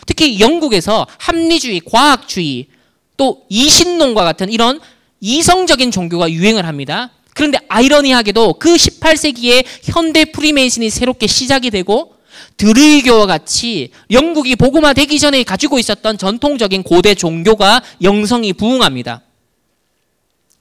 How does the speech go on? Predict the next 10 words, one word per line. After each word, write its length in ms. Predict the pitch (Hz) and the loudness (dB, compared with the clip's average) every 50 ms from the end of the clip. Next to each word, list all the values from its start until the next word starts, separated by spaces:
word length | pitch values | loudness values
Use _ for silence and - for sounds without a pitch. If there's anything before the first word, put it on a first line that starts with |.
| _ _ _ _ _ _ _ _ _ _ _ _ _ _ _ _ _ _ _ _ _ _ _ _ _ _ _ _ - | _ _ _ _ _ _ _ _ _ _ _ _ _ _ _ _ _ _ _ _ _ _ _ _ _ _ _ _ -12
천구백육십 720 | - - 349 349 349 349 349 320 285 311 - - 370 370 | -8 -6 -2 0 2 2 2 2 0 0 0 0 -2 0
년대 300 | 359 339 302 285 277 269 | 0 0 0 0 0 -2
서구 320 | - - 302 302 294 339 | -2 -2 -4 -2 -2 -2
사회에서 580 | 320 - 294 294 285 285 285 277 254 - 247 240 | -2 0 0 2 2 2 0 0 0 0 0 0
일어난 340 | 254 254 254 233 214 202 | 0 0 2 0 0 -2
주술적인 720 | - - - 320 - 339 339 302 - 294 254 220 233 220 240 | -2 -2 -2 0 2 2 0 0 2 0 0 0 0 -2 -2
의식에 340 | 302 294 - - 254 214 196 | 0 0 0 0 0 -2 -2
대한 300 | 175 165 170 175 170 185 | -2 -2 -4 -4 -4 -2
열광적인 720 | 214 269 302 311 330 339 339 320 277 247 220 220 208 - | -2 0 0 2 2 0 0 0 -2 -2 -2 -4 -6 -6
관심은요. 680 | - 151 160 160 - 180 160 143 139 180 233 233 143 | -6 -6 -6 -4 -6 -6 -6 -8 -8 -8 -10 -10 -10